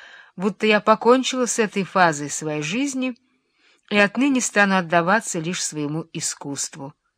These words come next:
И действительно, все было сосредоточено на нем. В Вене мои выступления в театре Карла снова прошли с успехом.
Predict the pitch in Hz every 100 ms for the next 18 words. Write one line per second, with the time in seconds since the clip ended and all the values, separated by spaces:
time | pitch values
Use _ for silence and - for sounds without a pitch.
0 | _ _ _ _ - 147 143 - 156 220
1 | 254 254 247 233 - - 220 277 262 247
2 | 262 247 240 - 214 190 180 156 156 -
3 | 165 156 147 139 135 131 _ _ _ _
4 | _ _ _ _ _ _ _ _ _ _
5 | _ _ _ _ 170 165 160 269 311 175
6 | 139 - - - - - _ 202 233 262
7 | 262 - 233 254 269 254 - 247 254 240
8 | 233 - 254 311 247 165 143 - _ -
9 | 175 - 262 269 233 233 233 247 269 247
10 | - 233 160 151 127